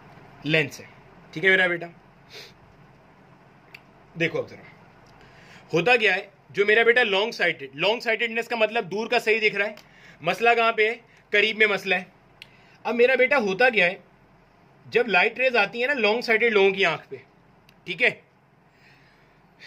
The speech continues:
तो होता क्या है, ये light rays, ये वो focus point है जो अल्लाह मियाँ ने हमारी आंख में रखा हुआ है, जहां पे अगर light rays converge हो तो हमें बिल्कुल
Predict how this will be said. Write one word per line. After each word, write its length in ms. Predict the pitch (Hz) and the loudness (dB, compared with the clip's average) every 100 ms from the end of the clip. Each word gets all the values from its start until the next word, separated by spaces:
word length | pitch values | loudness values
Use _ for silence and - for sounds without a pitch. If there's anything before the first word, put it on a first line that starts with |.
| - - - | -20 -18 -4
तो 80 | 220 | 0
होता 280 | 208 226 262 | 2 2 4
क्या 160 | 214 | 4
है, 180 | 226 - 170 | 4 0 -6
ये 180 | 214 254 | -2 2
light 280 | 208 220 214 | 2 2 2
rays, 320 | 226 269 - _ _ _ _ _ _ - | 2 0 -6 _ _ _ _ _ _ -20
ये 260 | 131 226 277 | -2 2 2
वो 160 | 262 | -2
focus 440 | 269 214 208 254 - | 0 2 2 -2 -2
point 340 | 226 220 214 | 0 0 2
है 80 | 226 | -2
जो 120 | 214 240 | -4 -6
अल्लाह 260 | 196 208 | -4 -2
मियाँ 160 | 226 233 | -2 -2
ने 80 | 240 | -2
हमारी 260 | 226 214 226 | 0 0 2
आंख 180 | 185 196 | 0 0
में 100 | 226 | 0
रखा 200 | 202 196 | 0 0
हुआ 120 | 185 233 | 0 0
है, 80 | 165 | -2
जहां 280 | 180 202 | -2 0
पे 120 | 233 233 | -2 -2
अगर 180 | 226 208 | -2 0
light 280 | 185 196 | 0 -2
rays 180 | 226 226 | -6 -8
converge 480 | - 185 175 180 185 | -6 -6 -4 -6 -4
हो 280 | 185 233 277 _ _ - - - | 0 -2 -2 _ _ -20 -20 -4
तो 60 | 208 | 2
हमें 320 | 214 254 165 | 4 4 4
बिल्कुल 300 | 214 202 | 0 0